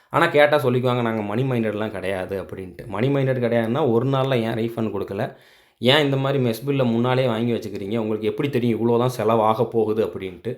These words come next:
விலைவாசி ஏறுது, இறங்குது. So அது எப்படி உங்களுக்கு முன்னாலேயே தெரியும்?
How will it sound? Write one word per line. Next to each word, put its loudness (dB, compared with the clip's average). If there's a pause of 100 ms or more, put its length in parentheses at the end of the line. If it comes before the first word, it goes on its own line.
விலைவாசி 0
ஏறுது, 0
இறங்குது. -4 (480)
So 2
அது 4
எப்படி 2
உங்களுக்கு 2
முன்னாலேயே 0
தெரியும்? -6